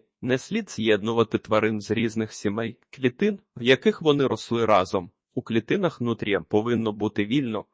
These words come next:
Недолік простору може також викликати агресію. Брати в руки нутрію потрібно за хвіст. Спинку тварини люто захищають і будь-який дотик до спини розцінюють як напад.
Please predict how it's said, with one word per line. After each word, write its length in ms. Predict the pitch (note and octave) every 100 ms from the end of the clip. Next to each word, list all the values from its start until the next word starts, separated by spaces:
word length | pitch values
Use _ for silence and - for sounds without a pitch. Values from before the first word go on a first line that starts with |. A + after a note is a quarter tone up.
| _
Недолік 520 | A2 B2+ B2+ A#2 G2 -
простору 460 | - A2+ - A2
може 300 | A#2 A#2+ A#2
також 440 | - A2+ - A2+ -
викликати 640 | G#2+ G#2+ G2 G2+ G2+ -
агресію. 720 | G2 F2+ G2 A#2+ - A2+ G#2+ - _
Брати 380 | A2 A2 G#2+ -
в 100 | G2+
руки 300 | A2 C#3+ -
нутрію 420 | A#2 A2+ - G2
потрібно 560 | - G2+ - D#3+ D#3 C#3
за 140 | A2
хвіст. 580 | G2 - G#2+ F#2+ - - _ _ -
Спинку 440 | - F#3+ A3+ -
тварини 480 | - G#2 G#2 A#2+ A#2+
люто 300 | G#2+ A#2 G#2+
захищають 840 | G#2+ G2 G#2 - - G#2+ A#2+ - _
і 80 | A2
будь-який 520 | A2+ G#2 G#2 - A2+
дотик 440 | - B2 A#2 -
до 120 | G#2+
спини 380 | G#2+ - A2 A2
розцінюють 760 | G#2 G#2 - G3 F#3 G2 G2+ -
як 200 | G#2 -
напад. 480 | G#2 A#2+ - -